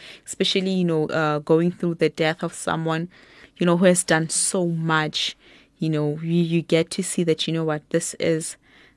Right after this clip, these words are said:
this is just so, this is, this is,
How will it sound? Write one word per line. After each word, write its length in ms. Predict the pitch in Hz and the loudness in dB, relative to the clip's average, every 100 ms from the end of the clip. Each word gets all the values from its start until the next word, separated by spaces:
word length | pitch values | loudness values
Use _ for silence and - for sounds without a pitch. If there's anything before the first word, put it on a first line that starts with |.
| _ | _
this 240 | - 185 208 | -6 -2 -2
is 160 | 190 | -2
just 240 | - 175 - | -2 -2 -2
so, 420 | - 165 165 - | -4 -2 -4 -8
this 200 | 175 185 | -8 -6
is, 360 | 196 175 - - - | -2 -4 -4 -10 -6
this 180 | 185 190 | -4 0
is, 260 | 180 156 | 0 0